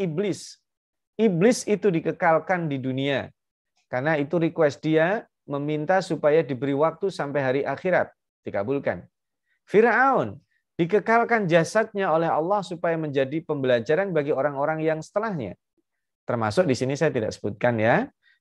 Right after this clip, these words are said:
eh, orang-orang saleh jasadnya dikekalkan Allah, tidak dimakan oleh,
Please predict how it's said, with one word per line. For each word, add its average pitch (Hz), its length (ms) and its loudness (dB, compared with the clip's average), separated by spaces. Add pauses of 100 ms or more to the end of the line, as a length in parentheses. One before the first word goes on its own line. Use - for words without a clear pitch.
(160)
eh, 120 120 2
orang-orang 151 440 4
saleh 214 480 4 (320)
jasadnya 160 640 2
dikekalkan 131 560 -2
Allah, 143 560 -2
tidak 135 240 -2
dimakan 135 560 -4
oleh, 151 320 0